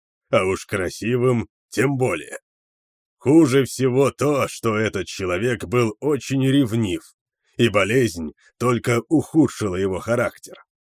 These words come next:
Однажды вечером жена задержалась на работе, а он все ждал ее у окна и ходил из угла в угол, с каждой минутой злясь все сильнее.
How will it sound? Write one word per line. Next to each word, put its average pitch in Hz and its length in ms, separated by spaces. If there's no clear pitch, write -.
Однажды 98 680
вечером 117 520
жена 127 400
задержалась 151 800
на 147 140
работе, 107 540
а 113 240
он 143 140
все 147 260
ждал 131 400
ее 123 180
у 110 120
окна 120 500
и 127 120
ходил 156 340
из 156 120
угла 170 300
в 160 100
угол, 107 400
с - 100
каждой 113 460
минутой 147 480
злясь 110 480
все 127 240
сильнее. 110 580